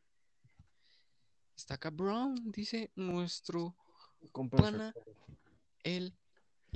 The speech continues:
Speaker 1: hijo de su pinche madre, nos tardamos, ¿no?
Speaker 2: Sí. <laughs> Pero bueno, cámara banda,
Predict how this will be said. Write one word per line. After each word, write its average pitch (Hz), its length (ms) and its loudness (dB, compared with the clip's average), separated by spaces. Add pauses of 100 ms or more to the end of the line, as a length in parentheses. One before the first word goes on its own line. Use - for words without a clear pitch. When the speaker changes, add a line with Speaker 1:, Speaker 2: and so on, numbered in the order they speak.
Speaker 1:
hijo 160 340 -8
de 123 140 -8
su - 120 -18
pinche 143 420 -10
madre, 143 600 -6
nos 135 280 -6
tardamos, 151 760 -4
¿no? 170 320 0 (520)
Speaker 2:
Sí. - 140 -2
<laughs> - 1000 4 (680)
Pero 131 200 0
bueno, 139 300 2 (420)
cámara 160 300 8
banda, 147 380 6